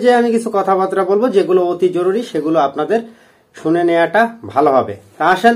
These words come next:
দেখা যাক আজকের ভিডিওটা। আর নিজেদের বিবেক দিয়ে, বুদ্ধি দিয়ে মাছ ধরার এই টোপ চার সম্বন্ধে বোঝার চেষ্টা করবেন। মাছ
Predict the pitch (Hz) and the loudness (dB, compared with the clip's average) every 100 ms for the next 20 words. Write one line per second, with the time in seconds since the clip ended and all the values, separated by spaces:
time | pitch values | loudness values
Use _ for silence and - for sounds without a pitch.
0 | 196 170 170 165 185 180 - 139 156 - | 2 0 2 2 0 0 -6 -4 -2 -2
1 | 156 123 160 175 190 220 247 - _ _ | -2 -2 0 2 4 2 0 -4 _ _
2 | _ _ 123 139 139 156 202 226 233 208 | _ _ 0 4 4 4 4 4 4 4
3 | 185 180 190 - - _ _ 123 123 156 | 2 2 0 -2 -16 _ _ -14 -2 0
4 | 165 - - _ _ _ 120 190 170 208 | 0 -4 -14 _ _ _ 2 2 4 2
5 | 170 156 208 269 - _ _ _ _ _ | 4 2 2 -2 -14 _ _ _ _ _
6 | 135 185 175 196 208 170 165 160 190 190 | 0 2 4 4 4 2 0 2 0 0
7 | - _ _ - 151 151 - 147 156 190 | -6 _ _ 0 4 4 2 -4 0 2
8 | 196 160 220 - _ _ _ - 131 156 | 4 2 0 -4 _ _ _ -4 0 4
9 | 180 170 196 190 214 202 208 233 220 143 | 2 2 0 2 2 2 2 2 2 2